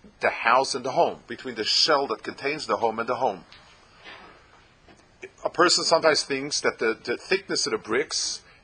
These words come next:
and the walls and so on, they determine the strength of the home. But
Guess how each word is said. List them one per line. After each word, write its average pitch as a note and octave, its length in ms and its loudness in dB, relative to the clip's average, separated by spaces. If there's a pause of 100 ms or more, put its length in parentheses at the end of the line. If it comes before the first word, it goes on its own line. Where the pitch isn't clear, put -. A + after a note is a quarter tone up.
and A2+ 160 0
the A2 80 0
walls B2 800 0
and A2 200 -4
so B2 280 2
on, C3 240 -2 (260)
they D#3+ 160 2
determine D#3+ 760 -4 (280)
the B2 80 -2
strength C3+ 680 -2 (120)
of A2 440 4 (360)
the A#2 80 -4
home. C3+ 480 -2 (1400)
But D#3 300 2